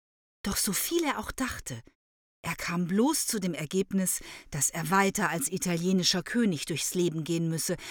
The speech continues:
weil niemandem ein Name für ihn einfallen wollte, der zu gebrauchen war. Und gerade als er bereit war, sich damit abzufinden, da lehnte sich der gemischte Otto an das Regal,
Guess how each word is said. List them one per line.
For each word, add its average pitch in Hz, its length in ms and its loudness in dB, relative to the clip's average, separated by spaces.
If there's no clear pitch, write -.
weil 185 220 4
niemandem 214 600 10
ein 175 200 0
Name 202 320 4
für 185 140 -2
ihn 180 220 2
einfallen 180 580 0
wollte, 175 260 2
der 175 140 0
zu 180 140 -4
gebrauchen 165 600 -2
war. 120 200 -6
Und 214 220 0
gerade 285 520 2
als 254 160 -2
er 262 100 0
bereit 214 420 0
war, 202 120 4
sich 185 160 0
damit 190 360 0
abzufinden, 147 840 -2
da 185 120 0
lehnte 247 480 6
sich 247 220 -2
der 180 140 0
gemischte 208 580 2
Otto 214 240 -6
an 180 180 -2
das 151 240 0
Regal, 147 540 -4